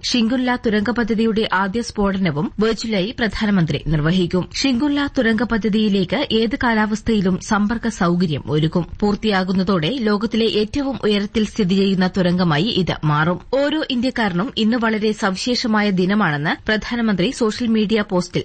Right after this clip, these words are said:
പറഞ്ഞു. രാജ്യത്തെ സംരക്ഷിക്കുന്ന എല്ലാവർക്കും ആദരാഞ്ജലി അർപ്പിക്കുന്ന ദിനമാണിതെന്നും അദ്ദേഹം പറഞ്ഞു. കർഗിൽ യുദ്ധസ്മാരകം സന്ദർശിച്ച് രാജ്യത്തിന്റെ ധീരരായ വീരന്മാർക്ക് ആദരാഞ്ജലി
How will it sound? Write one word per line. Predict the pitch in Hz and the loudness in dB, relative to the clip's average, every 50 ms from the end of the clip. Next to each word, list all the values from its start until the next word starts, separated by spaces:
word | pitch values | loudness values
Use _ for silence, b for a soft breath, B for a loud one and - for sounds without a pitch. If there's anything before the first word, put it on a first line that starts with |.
| - - | -2 -2
പറഞ്ഞു. | - 143 156 175 180 - - - 185 | 0 0 2 0 0 -2 -2 -2 0
രാജ്യത്തെ | 214 220 196 214 208 247 240 | 0 0 -2 -2 -2 -4 -4
സംരക്ഷിക്കുന്ന | - - 240 226 226 226 - - 220 - 208 226 226 - | -2 0 0 0 0 -2 -2 -4 -2 0 0 0 2 2
എല്ലാവർക്കും | 202 196 196 208 220 208 214 196 - 190 - 160 - | 2 2 2 2 2 0 0 -2 -2 -4 -4 -2 0
ആദരാഞ്ജലി | 190 196 202 208 226 247 240 247 233 254 233 233 | 0 0 0 0 -2 -2 -2 -2 -2 -2 0 0
അർപ്പിക്കുന്ന | 254 233 214 208 - 220 190 214 202 208 | 2 0 0 0 0 0 2 2 2 4
ദിനമാണിതെന്നും | 190 190 196 180 202 214 214 208 202 175 175 160 165 208 269 277 | 4 4 4 4 4 4 2 2 2 2 2 2 2 2 2 2
അദ്ദേഹം | 233 190 196 175 143 - - - | 2 2 0 0 -2 -2 -2 -2
പറഞ്ഞു. | 147 151 165 175 185 175 - - | 0 2 2 2 0 0 0 0
കർഗിൽ | 311 302 311 - 330 311 - - | 0 0 0 -2 -2 -4 -2 0
യുദ്ധസ്മാരകം | 240 240 196 185 254 254 - - 254 233 233 226 220 233 226 233 | 0 0 2 0 0 -2 -2 -2 0 2 2 2 2 0 0 0
സന്ദർശിച്ച് | - 240 214 202 185 196 - - 185 170 - 170 233 269 - - 226 | 2 2 2 2 2 2 0 0 -2 0 0 -2 -2 -2 -2 0 0
രാജ്യത്തിന്റെ | 220 226 214 247 220 - 254 214 240 226 - - | 0 0 0 -2 -2 -2 -2 0 0 0 0 0
ധീരരായ | 160 175 233 226 240 254 262 247 233 220 220 220 | 0 2 2 2 2 0 0 0 0 0 2 2
വീരന്മാർക്ക് | 226 185 196 196 190 208 214 220 202 165 156 - 160 156 - - - | 2 2 2 2 2 2 2 2 2 0 0 -2 -4 -4 -4 -2 -2
ആദരാഞ്ജലി | 208 220 233 202 220 254 262 269 254 269 262 240 | 0 0 0 -2 -2 -4 -4 -4 -4 -4 -2 -2